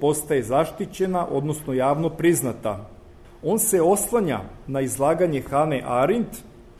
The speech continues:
o preziru fizičkog rada u antičkoj Grčkoj,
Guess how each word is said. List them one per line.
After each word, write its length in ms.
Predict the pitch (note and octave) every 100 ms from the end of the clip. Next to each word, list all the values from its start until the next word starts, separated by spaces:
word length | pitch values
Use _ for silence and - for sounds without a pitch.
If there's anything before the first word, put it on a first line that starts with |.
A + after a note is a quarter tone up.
| -
o 80 | D#3
preziru 640 | D3+ C#3+ E3 D3+ F#3 D#3 -
fizičkog 540 | D#3 D#3+ D#3+ C#3 B2
rada 320 | C3 D#3 D3+
u 40 | C3
antičkoj 480 | D3 D3 D#3 C3+
Grčkoj, 540 | A2 C#3 E3+ - G#3+